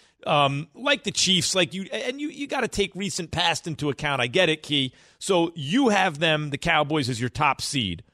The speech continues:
uh, a week after losing to Denver. What did Mike McCarthy do to motivate it, to motivate his team between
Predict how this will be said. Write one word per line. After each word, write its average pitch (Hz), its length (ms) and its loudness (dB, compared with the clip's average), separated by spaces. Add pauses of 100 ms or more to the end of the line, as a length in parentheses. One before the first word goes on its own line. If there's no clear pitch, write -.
(640)
uh, 107 360 2
a 143 60 4
week 170 280 0
after 143 520 2 (260)
losing 139 480 0
to 113 100 -8
Denver. 95 460 0 (320)
What 139 400 -4
did - 180 -8
Mike 202 300 0
McCarthy 196 600 -2
do 220 440 -2 (460)
to 196 120 4
motivate 180 720 4
it, 175 120 -2
to 170 60 0
motivate 233 400 0
his 180 120 0
team 190 240 -4
between 190 500 -2